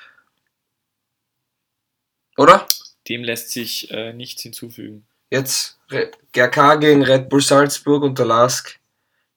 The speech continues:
Speaker 1: trifft zu Hause auf die Rapid.
Speaker 2: Was,
Speaker 1: Zwei
Speaker 2: was
Speaker 1: schöne
Speaker 2: sagst du, was sag-, was sagst du,
Speaker 1: Semifinalbegegnungen.
Speaker 2: was sagst du zum, zum Los für den G R K? Ein super, äh, Heimspiel, äh, muss man, äh, f-, für, für einen Regionalligisten halt wichtiges Heimspiel zu bekommen.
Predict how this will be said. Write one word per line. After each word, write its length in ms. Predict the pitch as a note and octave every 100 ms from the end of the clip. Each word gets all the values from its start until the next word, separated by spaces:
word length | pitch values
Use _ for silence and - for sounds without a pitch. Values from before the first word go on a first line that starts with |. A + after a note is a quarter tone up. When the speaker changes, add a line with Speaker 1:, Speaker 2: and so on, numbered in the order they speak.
| -
Speaker 1:
trifft 600 | - A#2+ - - - - _ _ -
zu 180 | - F#2+
Hause 460 | G2+ G#2+ A2 - _ _ _ -
auf 200 | B2 -
die 160 | A2+
Rapid. 640 | A2+ A2 - C3 C3 B2+ - _ _ _ _ _ _ _ _
Speaker 2:
Was, 260 | B2+ A#2+ -
Speaker 1:
Zwei 140 | C#3+
Speaker 2:
was 60 | C#3+
Speaker 1:
schöne 260 | E3 D3+ C#3
Speaker 2:
sagst 100 | C#3
du, 80 |
was 100 | B2
sag-, 200 | A#2 A2
was 140 | A#2+ -
sagst 160 | A2
du, 100 | G#2+
Speaker 1:
Semifinalbegegnungen. 180 | F3 -
Speaker 2:
was 100 | -
sagst 200 | F#3+ - E3+
du 60 |
zum, 180 | D3 C#3+
zum 180 | - C#3+
Los 260 | C3 F3
für 120 | - D#3+
den 40 |
G 60 | D3+
R 80 | D3
K? 140 | D#3
Ein 200 | D#3 C3
super, 500 | - F3 F#3 E3+ -
äh, 180 | - C3+ A#2+
Heimspiel, 480 | C#3+ - F3+ F#3+ - -
äh, 260 | C#3+ C#3+ C#3+ _ _ _ _ _ _ _ -
muss 160 | C3+
man, 140 | C#3+ -
äh, 160 | B2+
f-, 180 | B2+ -
für, 280 | - C#3 C3+
für 160 | - C#3
einen 200 | C3+ -
Regionalligisten 800 | - B2+ B2+ A#2+ C3+ C#3 - C#3
halt 140 | A2+
wichtiges 400 | C3+ - C3+ B2
Heimspiel 300 | A#2+ C3+ D3+
zu 100 | -
bekommen. 360 | D3 D3 D#3